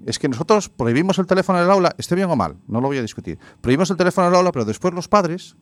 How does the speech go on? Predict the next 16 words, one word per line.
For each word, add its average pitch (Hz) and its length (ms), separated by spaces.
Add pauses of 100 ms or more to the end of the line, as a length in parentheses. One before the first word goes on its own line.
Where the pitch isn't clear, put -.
(320)
no, 143 300
no, 147 400
no, 113 140
no 147 140
lo 151 100
cumplen, 190 380
los 101 100
mandan 156 200
con 127 80
los 113 100
móviles. 156 460 (540)
Eh, 113 840
Santi, 180 320
¿qué 139 80
me 180 80
aconsejas? 127 680